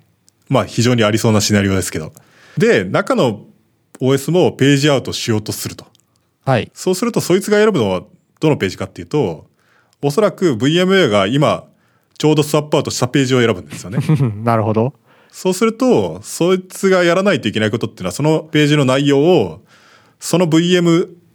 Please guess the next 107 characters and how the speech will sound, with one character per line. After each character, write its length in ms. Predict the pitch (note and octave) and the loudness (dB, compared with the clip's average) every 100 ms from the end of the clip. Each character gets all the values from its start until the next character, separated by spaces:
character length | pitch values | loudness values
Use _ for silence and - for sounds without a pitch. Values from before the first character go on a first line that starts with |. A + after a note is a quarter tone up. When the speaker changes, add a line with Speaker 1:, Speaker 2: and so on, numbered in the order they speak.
| _ _ _ - | _ _ _ 0
Speaker 1:
の 220 | F#3 G#3 | 2 4
中 240 | C#3+ D3+ | 2 0
の 160 | D#3 G#3+ | 0 0
デ 100 | A#2 | 0
ィ 40 | |
ス 80 | G#2+ | -2
ク 80 | - | -2
に 80 | G#2+ | -2
書 120 | G#2 | -2
き 80 | G#2 | 0
出 100 | G2 | -2
す 160 | - - | -4 -10
っ 40 | |
て 100 | - | -8
い 80 | D#3 | -8
う 120 | - - | -8 -10
Speaker 2:
あ 880 | A#2+ A#2 A#2 A2+ A2+ A2 G#2+ G2+ G2+ | -4 0 2 2 2 2 2 0 0
ー。 40 | |
Speaker 1:
こ 60 | G2+ | -2
と 40 | |
に 60 | F#2 | -2
な 80 | A2 | -4
る 60 | F#2 | -4
の 80 | |
で、 200 | E2+ E2+ | -8 -12
そ 140 | E2+ D#3+ | -8 -2
れ 60 | |
は 140 | G3 F3 D3 | 0 0 -2
実 180 | B2+ A#2 | -4 -4
際 220 | - G#3 | -2 0
に 120 | G3+ F3 | 0 0
行 100 | F#3+ | 0
わ 100 | F#3+ | 0
れ 80 | |
る 80 | F3+ | 0
操 160 | E3 E3+ | -2 -4
作 120 | - | -4
と 80 | F2 | -10
し 100 | - | -6
て 80 | A#2+ | 0
は、 360 | B2+ F#2 - - - | 0 0 -4 -14 -2
Speaker 2:
は 20 | |
い。 40 | |
う 40 | B2+ | 0
ん。 200 | G#2 G2 _ _ _ _ | 0 -4 _ _ _ _
Speaker 1:
ブ 140 | C3+ D#3+ | -2 0
イ 160 | F#3+ | 0
エ 60 | G3+ | 2
ム 120 | G3+ | 2
ウ 20 | |
ェ 120 | G3+ | 2
ア 20 | E3 | 2
の 120 | A2+ | 2
レ 120 | A2 | 2
ベ 100 | A#2 | 0
ル 60 | B2+ | 2
で 360 | G3+ B2+ F2 - | 2 0 -2 -8
ペ 180 | - B2 | 0 0
ー 20 | |
ジ 160 | A#2 B2+ | 2 0
イ 40 | |
ン 40 | G#2+ | -2
が 160 | F2+ | -4
行 100 | F2+ | -6
わ 180 | G2+ G2 | -4 -2
れ、 360 | A#2+ G2+ D2+ - - | 0 0 -4 -18 -8
そ 140 | E3 | -4
し 100 | - | -2
て 100 | F#3+ | -2
そ 120 | F3+ | 0
の 120 | F3 | 0
ブ 140 | C#3+ D3+ | 2 2
イ 100 | E3 | 2
エ 60 | |
ム 60 | E3 | 0
の 80 | C#3+ | 2
中 260 | C3 C#3 | 0 0
の 160 | A#2 B2 | -2 -2
デ 100 | G#2+ | -4
ィ 20 | |
ス 100 | - | -4
ク 80 | A#2+ | -2
に 100 | G2+ | -2
そ 140 | - | -2
れ 60 | A2 | -2
が 100 | G2+ | -2
書 120 | G2+ | -4
き 80 | G2+ | -4
出 80 | G#2 | -2
さ 120 | A2+ | -2
れ 80 | F#2+ | -6
る 60 | |
っ 20 | E2+ | -10
て 240 | _ - | _ -16
い 60 | E2 | -14
う 40 | |
こ 100 | - | -14
と 80 | E2 | -14
に 80 | D#2+ | -10
な 120 | F2+ | -8
り、 260 | E2 D2 E2 | -10 -12 -2
Speaker 2:
う 60 | |
ん 20 | B2+ | 0
う 40 | |
ん 540 | A#2+ A2+ A2+ A2 F#2+ | 2 2 0 0 -2
う 80 | |
ん 60 | F#2 | -4